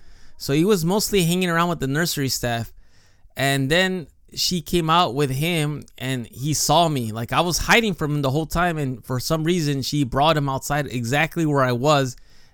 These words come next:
and immediately started yelling, "Papa, Papa, Papa." And I felt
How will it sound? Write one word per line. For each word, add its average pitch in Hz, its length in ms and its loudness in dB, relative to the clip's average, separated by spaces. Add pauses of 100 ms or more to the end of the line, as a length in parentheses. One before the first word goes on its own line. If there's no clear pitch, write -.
(100)
and 139 160 -2
immediately 165 560 2
started 160 360 0
yelling, 143 340 -2
"Papa, 214 580 -4
Papa, 240 480 -8
Papa." 196 280 -6
And 143 120 -2
I 143 80 -4
felt 208 320 -2